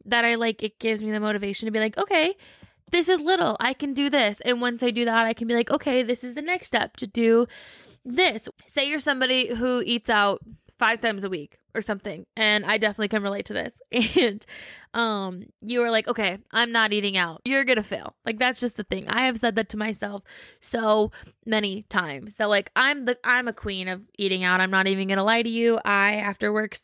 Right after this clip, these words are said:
like, just get so tired that I'm like, "Okay, I'm gonna swing through a drive-thru," blah, blah, blah. And I'm s-, getting better at it now because I've made, like, smaller goals for myself for this. But if you say to s-, someone,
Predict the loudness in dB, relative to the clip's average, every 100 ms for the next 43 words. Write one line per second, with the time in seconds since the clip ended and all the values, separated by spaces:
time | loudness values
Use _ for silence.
0 | -4 -4 -2 -2 0 0 2 2 2 -2
1 | -2 -4 -4 -4 -6 -6 -6 -4 -4 -6
2 | -8 -6 -4 0 0 0 -2 -2 -4 -14
3 | -20 -20 -8 0 2 2 0 -6 -20 -10
4 | -2 0 0 -2 -8 -14 -4 0 2 2
5 | 4 4 4 2 2 2 2 0 2 2
6 | 2 2 2 2 0 -2 -2 -4 -6 -8
7 | -6 -4 0 0 0 0 0 2 0 2
8 | 2 2 0 -8 -16 -18 -20 _ -2 2
9 | 4 2 0 2 0 0 0 0 -6 -8
10 | -4 -2 -2 -4 -6